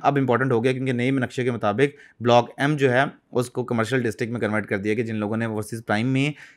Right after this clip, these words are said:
चार मरला और आठ मरला के कमर्शियल प्लॉट्स लिए थे उनको ब्लॉक एम में ज़ाहिर सी बात है सोसाइटी की तरफ से पोजेसन ऑफर किया जाएगा। तो ये इस वक्त इस मेन रोड के स्टेटस के through आपको काफ़ी हद तक आइडिया हो गया कि ओवरसीज प्राइम वन में overall डेवलपमेंट जो है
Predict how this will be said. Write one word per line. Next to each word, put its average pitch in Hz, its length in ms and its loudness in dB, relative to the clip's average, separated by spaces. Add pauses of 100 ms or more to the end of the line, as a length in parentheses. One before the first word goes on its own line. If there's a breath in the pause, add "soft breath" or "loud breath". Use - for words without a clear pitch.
(160 loud breath)
चार 120 220 10
मरला 151 380 8
और 117 280 0
आठ 107 220 6
मरला 127 180 2
के 131 100 2
कमर्शियल 117 380 -2
प्लॉट्स 131 300 4
लिए 107 160 -2
थे 127 200 0 (320 loud breath)
उनको 151 260 2
ब्लॉक 113 280 2
एम 110 100 0
में 110 120 0
ज़ाहिर 107 160 0
सी 110 80 -8
बात 110 100 2
है 113 60 0
सोसाइटी 104 280 -2
की 110 60 -2
तरफ 107 100 -8
से 117 80 -6
पोजेसन 107 320 -2
ऑफर 101 180 -4
किया 98 180 -4
जाएगा। 92 400 -2 (320 soft breath)
तो 123 60 4
ये 127 180 8
इस 143 140 4
वक्त 151 140 2
इस 139 160 2
मेन 135 160 2
रोड 135 140 2
के 135 80 -2
स्टेटस 120 340 -2
के 135 60 0
through 127 200 0
आपको 113 180 0
काफ़ी 117 240 0
हद 117 80 0
तक 117 140 -4
आइडिया 110 260 0
हो 107 120 0
गया 113 140 0
कि 110 80 -4
ओवरसीज 110 480 -4
प्राइम 107 300 -4
वन 104 120 0
में 110 100 -4
overall 107 300 0
डेवलपमेंट 98 420 -4
जो 113 100 -2
है 127 120 -4